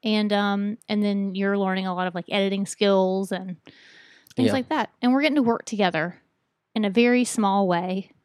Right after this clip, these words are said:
Speaker 1: Probably
Speaker 2: In
Speaker 1: just
Speaker 2: a very small room as well.
Speaker 1: just the amount that we
Speaker 2: <laughs>
Speaker 1: need, just a small amount of time that we're working together.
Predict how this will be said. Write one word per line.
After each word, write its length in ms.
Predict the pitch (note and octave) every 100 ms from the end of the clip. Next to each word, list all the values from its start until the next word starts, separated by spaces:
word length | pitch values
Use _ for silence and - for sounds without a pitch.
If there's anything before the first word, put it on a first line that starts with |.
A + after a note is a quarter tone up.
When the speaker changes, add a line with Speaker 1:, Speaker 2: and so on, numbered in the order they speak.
| _ -
Speaker 1:
Probably 380 | C4+ C4+ A3 G3+
Speaker 2:
In 60 |
Speaker 1:
just 100 | A#3+
Speaker 2:
a 20 |
very 180 | B3 A#2
small 320 | A2+ - G#2
room 360 | G2+ F#2+ F2 D2
as 120 | -
well. 260 | - - -
Speaker 1:
just 380 | - D4+ D#4 -
the 240 | G#3 F#3+ -
amount 480 | G3 A3 A#3 B3
that 120 | A3+ A3+
we 160 | A#3
Speaker 2:
<laughs> 0 |
Speaker 1:
need, 480 | A3 F3+ E3+ F3 G3+
just 200 | C#4 -
a 60 | F3
small 500 | - B3 C4 B3+ B3
amount 260 | G#3 F3+
of 100 | F3
time 260 | - F#3 F3+
that 100 | F3
we're 120 | F3+
working 320 | F3 F3+ F#3+
together. 540 | F3+ F#3 F3+ F3 F3